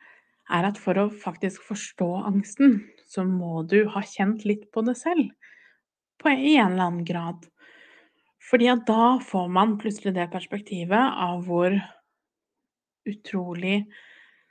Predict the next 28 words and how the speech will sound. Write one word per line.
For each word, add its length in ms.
fanget 640
man 160
blir 320
av 160
angsten, 540
og 160
hvor 240
intenst 960
det 80
er 160
å 80
føle 400
på. 140
Og 160
da 300
plutselig 400
forstår 400
man 240
at 80
det 80
er 60
ikke 160
så 100
rart 380
du 100
føler 320
deg 220
ensom, 480